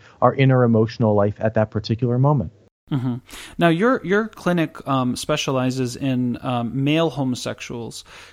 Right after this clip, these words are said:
Speaker 2: Um, how about, uh, females, lesbians? Um, how, how is, is this a whole other approach? And is this something you also have, uh, specialization in?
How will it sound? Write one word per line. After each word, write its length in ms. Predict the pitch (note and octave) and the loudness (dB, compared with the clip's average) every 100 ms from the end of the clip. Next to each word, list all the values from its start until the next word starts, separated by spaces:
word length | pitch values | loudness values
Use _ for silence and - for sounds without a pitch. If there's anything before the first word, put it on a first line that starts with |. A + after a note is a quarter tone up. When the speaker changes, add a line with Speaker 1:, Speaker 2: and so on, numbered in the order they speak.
| - | -10
Speaker 2:
Um, 320 | - C3+ B2+ - | -2 0 0 -2
how 300 | - F3 F#3+ | 2 4 4
about, 440 | E3+ D3+ C#3+ - | 4 4 2 -2
uh, 300 | C3+ B2+ B2+ | -2 -2 -2
females, 760 | - - F3 F3 C3+ - - - | -6 -6 0 0 -2 -6 -12 -4
lesbians? 680 | C3 D3+ - A#2+ - - - | -2 -2 -2 -8 -6 -10 -6
Um, 340 | B2+ B2 A#2 - | -4 -2 -4 -4
how, 240 | - D#3 - | 0 0 2
how 280 | - D#3+ | 2 2
is, 240 | D#3+ C3+ C3 - | 2 -2 -10 -10
is 220 | D3 B2+ | -6 -2
this 220 | D#3 D#3 | -2 -2
a 40 | C3+ | -4
whole 360 | - C#3 D3 | 0 2 4
other 240 | C#3+ C#3 A#2 | 4 2 -2
approach? 580 | B2+ - E3+ A#3+ - - | -4 -2 -2 -2 -8 -8
And 200 | C3+ C3 | -2 0
is 140 | B2 B2+ | 0 -2
this 140 | D3 | -6
something 340 | - C#3 C#3+ | -4 -4 -2
you 160 | C3+ A2+ | -2 -2
also 300 | C3+ - C#3+ | -4 -4 -6
have, 420 | C3 C3+ C3+ C#3 | -4 -2 -4 -6
uh, 460 | C3+ C3 C3 C3+ C3 | -6 -4 -2 -6 -8
specialization 840 | - C#3+ - C3 A2+ B2 - - | -6 -6 -2 -2 -2 -4 -6 -6
in? 100 | A#3 | -8